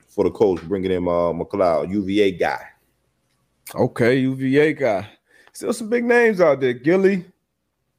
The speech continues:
Speaker 2: obviously Honey Badger,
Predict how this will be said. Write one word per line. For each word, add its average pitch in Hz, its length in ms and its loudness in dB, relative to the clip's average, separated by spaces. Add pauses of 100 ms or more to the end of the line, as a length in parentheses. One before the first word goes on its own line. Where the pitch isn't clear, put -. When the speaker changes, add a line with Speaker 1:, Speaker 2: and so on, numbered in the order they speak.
(960)
Speaker 2:
obviously 110 480 0
Honey 147 240 2
Badger, 156 640 0